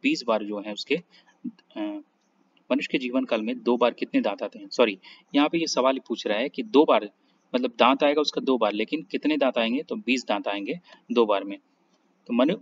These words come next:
मानव शरीर की पैर की हड्डियां क्या होती हैं? वो उसमें तीस हड्डियां होती हैं और वो अंदर से वो क्या होती हैं? खोखली होती हैं। तो मानव शरीर की पैर की हड्डियां, number of bones आप याद रखेंगे, उम, हड्डियां किसमें? पैरों में, तो तीस, और वो अंदर से कैसी होंगी? खोखली होंगी। मनुष्य के जीवन काल में दो बार दांत, कितने दांत आएंगे?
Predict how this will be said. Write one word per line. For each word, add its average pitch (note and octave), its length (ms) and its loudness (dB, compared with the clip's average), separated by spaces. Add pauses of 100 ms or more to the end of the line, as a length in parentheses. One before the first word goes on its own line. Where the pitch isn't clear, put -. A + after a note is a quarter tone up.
मानव B2+ 200 4
शरीर D#3 240 -4
की - 120 -10
पैर B2 240 2
की C3 140 -2
हड्डियां A#2+ 320 0
क्या B2 140 2
होती A2 220 -2
हैं? C3 200 -6
वो B2+ 140 -2
उसमें C3+ 300 -2
तीस D3 220 -6
हड्डियां A2 280 0
होती G#2+ 220 -6
हैं A#2+ 100 -8
और D3 80 -4
वो B2+ 80 -2
अंदर A2 180 -2
से - 140 -6
वो B2+ 40 -2
क्या D3 120 0
होती A#2 220 -2
हैं? G#2 100 -10
खोखली B2+ 380 -4
होती G#2 320 -6
हैं। G2+ 80 -8 (500)
तो B2+ 60 0
मानव B2 220 0
शरीर C#3+ 220 -6
की C#3+ 100 -8
पैर A#2+ 220 0
की - 120 -8
हड्डियां, A2+ 320 -4 (360)
number C#3 280 2
of B2 140 0
bones B2+ 440 0
आप A2+ 120 -6
याद G#2+ 200 0
रखेंगे, A#2 320 -4 (220)
उम, G#2+ 440 -8 (220)
हड्डियां A#2+ 440 -4
किसमें? C3+ 360 -4
पैरों A2+ 280 0
में, C3+ 200 -4 (360)
तो C3 80 -2
तीस, - 440 0
और A2+ 160 -2
वो A#2+ 100 0
अंदर A2+ 200 0
से A#2 140 -12
कैसी A#2 240 -2
होंगी? C3 200 0
खोखली A2+ 320 -4
होंगी। G2+ 240 -6 (600)
मनुष्य C#3+ 240 2
के D#3 60 2
जीवन C3 260 2
काल C3 180 2
में C#3 180 2
दो B2+ 120 2
बार B2+ 160 2
दांत, A#2+ 260 0
कितने D3 240 -2
दांत C3+ 200 2
आएंगे? C3 320 0